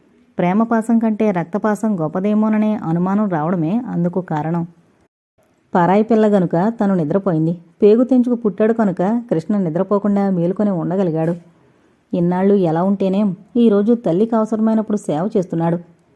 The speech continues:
ఆమెకు కృష్ణంటే అభిమానం పొడసూపింది ఆ క్షణంలో. డాక్టర్ గారు వచ్చి చూసి ఇంజెక్షన్ ఇచ్చి, తెరలొచ్చాయని ప్రత్యేకంగా భయపడవలసిందేమీ లేదు.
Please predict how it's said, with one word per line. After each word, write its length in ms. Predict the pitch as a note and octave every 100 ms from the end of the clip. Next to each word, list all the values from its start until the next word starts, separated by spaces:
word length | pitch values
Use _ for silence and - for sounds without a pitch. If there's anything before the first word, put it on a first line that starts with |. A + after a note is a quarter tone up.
| _ -
ఆమెకు 320 | C4 B3+ B3+
కృష్ణంటే 720 | B3 F3+ F3 A#3 A#3+ A#3 A3+ A3+
అభిమానం 460 | E3+ F#3 G#3+ G#3+
పొడసూపింది 640 | A3 F3+ D#3+ E3+ A#3 A3 G3+
ఆ 60 | F#3
క్షణంలో. 500 | F#3 D3+ D#3+ E3+ F3 - _ _ _ _ _ -
డాక్టర్ 400 | F#3+ F#3 F3+ A3
గారు 180 | A3+ A3
వచ్చి 220 | F#3 A3 A#3+
చూసి 340 | A3 A3 G#3 -
ఇంజెక్షన్ 420 | F3+ F#3 G3 A3
ఇచ్చి, 380 | G3+ G#3+ G3+ G3 - -
తెరలొచ్చాయని 680 | E3 F3 G3 G3 F#3+ E3 G#3+
ప్రత్యేకంగా 640 | F#3+ D#3 F#3+ F#3+ G3+ F#3+
భయపడవలసిందేమీ 880 | F#3+ F3 E3+ G3 G3+ G3+ G3+ E3+ F#3+
లేదు. 240 | F3 D#3+